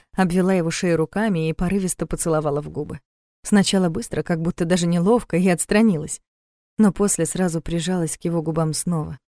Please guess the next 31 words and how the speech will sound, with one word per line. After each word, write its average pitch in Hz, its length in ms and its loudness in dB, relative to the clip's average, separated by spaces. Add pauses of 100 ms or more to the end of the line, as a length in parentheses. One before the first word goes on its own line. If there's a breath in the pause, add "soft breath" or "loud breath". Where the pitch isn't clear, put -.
на 196 220 6
этот 180 220 0
раз 175 200 0
целуя 165 360 2
медленнее, 156 600 0
дольше. 156 500 -4 (640)
В 214 100 6
итоге 220 360 2
Карпатскому 185 640 -2
пришлось 170 420 -2
самому 160 400 0
отстраниться. 147 720 -8 (1080)
"Ну 170 140 0
что - 440 -8
ты - 160 -6
делаешь, 156 640 -8
а?" 165 180 -2 (580)
Тихо 196 280 2
пожурил 165 440 0
он, 202 140 2
прижимаясь 165 540 0
лбом 170 320 0
к - 80 -4
ее 160 160 2
лбу 156 220 -4
и 196 60 2
обнимая 160 460 0
свободной 160 540 0
от 160 80 -6
кофе 151 240 -4
рукой. - 360 -8